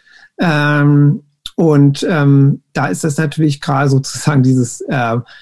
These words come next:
das Buzzword gerade überhaupt. Äh, Wider-, Widerstandsfähigkeit könnte man es vielleicht übersetzen, auch wenn es ein bisschen zu kurz greift.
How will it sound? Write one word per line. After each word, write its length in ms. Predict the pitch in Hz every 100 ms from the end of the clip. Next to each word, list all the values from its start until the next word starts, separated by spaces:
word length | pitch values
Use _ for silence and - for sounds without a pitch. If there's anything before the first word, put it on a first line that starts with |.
| _ -
das 200 | 123 -
Buzzword 540 | - 127 - 127 113
gerade 240 | - 107 113
überhaupt. 680 | 107 110 127 139 139 - -
Äh, 60 | 415
Wider-, 720 | 143 117 113 113 110 117 135 127 - -
Widerstandsfähigkeit 920 | 139 135 123 123 143 131 - 127 -
könnte 140 | 143
man 80 | 123
es 100 | -
vielleicht 240 | 120 131
übersetzen, 560 | - 110 127 143 151 143
auch 140 | 127
wenn 80 | 127
es 100 | 123
ein 60 | 131
bisschen 240 | 131 139
zu 100 | 143
kurz 320 | - 156 147
greift. 400 | - 147 147 139